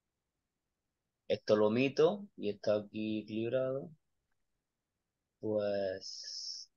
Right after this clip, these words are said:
eh, esto conta-, eh, aquí, ¿de aquí a aquí contaría? No,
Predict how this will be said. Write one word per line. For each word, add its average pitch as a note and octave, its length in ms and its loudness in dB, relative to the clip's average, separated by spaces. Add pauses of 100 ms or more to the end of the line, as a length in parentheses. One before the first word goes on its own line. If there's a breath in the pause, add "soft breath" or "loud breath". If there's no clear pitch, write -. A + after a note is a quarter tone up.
(1080)
eh, G2 360 6
esto A2+ 340 4
conta-, A#2+ 340 2
eh, A2 80 8
aquí, A2 400 4
¿de G#2+ 180 6
aquí G#2+ 220 6
a B2+ 40 10
aquí C3+ 160 4
contaría? C#3 580 4 (600)
No, - 340 -6